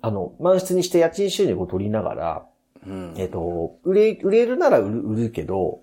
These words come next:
Speaker 1: まあ、売らなくてもいいんだよね、みたいな、そういう、あの、物件を買うことができると、あの、
Speaker 2: うん。
Speaker 1: すごいストレスが低いんですね。どっちでもいいんだよなって。
Speaker 2: そうですね。うん、うん、うん。
Speaker 1: で、間違いなくこう、あの、資金とか資産を増やしていける仕組みなので、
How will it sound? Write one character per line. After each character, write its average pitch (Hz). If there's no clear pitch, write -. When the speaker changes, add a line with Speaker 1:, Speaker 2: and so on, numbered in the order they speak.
Speaker 1:
ま 151
あ、 -
売 202
ら 269
な 370
く -
て -
も 196
い 220
い -
ん 202
だ -
よ -
ね、 175
み 175
た -
い 80
な、 -
そ 214
う 220
い 202
う、 180
あ 147
の、 147
物 147
件 160
を 151
買 151
う 151
こ 147
と 117
が 85
で 85
き -
る 82
と、 95
あ 98
の、 127
Speaker 2:
う -
ん。 -
Speaker 1:
す -
ご 254
い -
ス -
ト 208
レ 160
ス 101
が 87
低 92
い 78
ん -
で -
す -
ね。 -
ど 147
っ 147
ち 180
で 185
も 175
い -
い -
ん -
だ 107
よ 73
な 85
っ -
て。 113
Speaker 2:
そ 98
う -
で -
す -
ね。 -
う 101
ん、 87
う 90
ん、 87
う 87
ん。 139
Speaker 1:
で、 190
間 196
違 -
い -
な 220
く -
こ 92
う、 -
あ 110
の、 110
資 -
金 143
と -
か 95
資 -
産 90
を 82
増 117
や 120
し -
て 90
い 85
け 87
る -
仕 -
組 90
み 92
な 90
の 76
で、 85